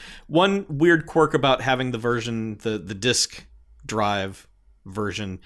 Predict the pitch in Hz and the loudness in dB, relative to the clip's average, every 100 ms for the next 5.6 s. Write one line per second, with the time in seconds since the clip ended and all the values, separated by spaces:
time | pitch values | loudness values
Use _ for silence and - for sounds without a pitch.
0 | - - 104 - 123 110 120 165 160 165 | -20 -8 -4 0 0 2 2 2 2 2
1 | 143 135 - - 156 135 135 131 - 123 | 2 2 -4 -4 0 0 0 0 -4 -4
2 | 110 107 107 - - - - - _ _ | -6 -2 -2 -2 -6 -6 -8 -12 _ _
3 | _ _ _ _ _ _ - 123 - - | _ _ _ _ _ _ -6 -6 -6 -2
4 | 160 165 170 - 147 131 127 131 127 117 | 2 2 4 4 4 4 2 0 0 -4
5 | - 127 123 - - - | -2 -2 -2 -2 -2 -2